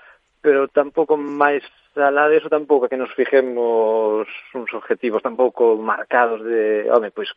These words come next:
quer dicir, foi o galego de cross, e intentamos chegar na mellor forma posible, pois agora hai a pista cuberta, pois, oye, pois intentar facer un bo papel.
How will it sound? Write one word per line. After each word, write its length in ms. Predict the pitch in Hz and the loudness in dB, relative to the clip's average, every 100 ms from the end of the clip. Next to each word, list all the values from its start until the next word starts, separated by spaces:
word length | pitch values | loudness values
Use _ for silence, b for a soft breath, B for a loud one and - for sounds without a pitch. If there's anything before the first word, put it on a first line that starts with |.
| _ - | _ -2
quer 100 | 104 | 0
dicir, 160 | 110 | 0
foi 140 | 113 117 | 2 4
o 80 | |
galego 260 | 123 127 123 | 4 4 4
de 80 | 123 | 6
cross, 300 | 143 139 - - B B B - | 6 4 2 -10 B B B -6
e 100 | 98 | -6
intentamos 540 | 95 101 110 113 107 | -4 0 2 0 2
chegar 320 | 113 117 113 110 | 4 6 6 2
na 540 | 110 113 113 113 110 | -4 -8 -6 -6 -4
mellor 240 | 110 113 | 0 0
forma 320 | - 117 113 107 | 0 -6 -6 -6
posible, 480 | - 185 175 175 | 2 2 2 0
pois 240 | 151 123 123 | -2 -2 2
agora 640 | 123 120 120 117 120 123 | 4 6 6 6 4 4
hai 160 | 120 120 | 4 2
a 80 | 127 | 0
pista 240 | - 120 | -6 -4
cuberta, 480 | 120 131 123 - 120 - | 2 4 4 2 -2 -2
pois, 160 | 107 117 | -6 0
oye, 240 | 110 - b b b - | 0 -2 b b b -14
pois 80 | |
intentar 240 | 104 107 107 | -6 -4 -4
facer 180 | 123 123 | -4 -4
un 220 | 123 120 | -2 2
bo 100 | 117 | 2
papel. 680 | 120 - 147 151 147 143 | 0 2 4 6 4 0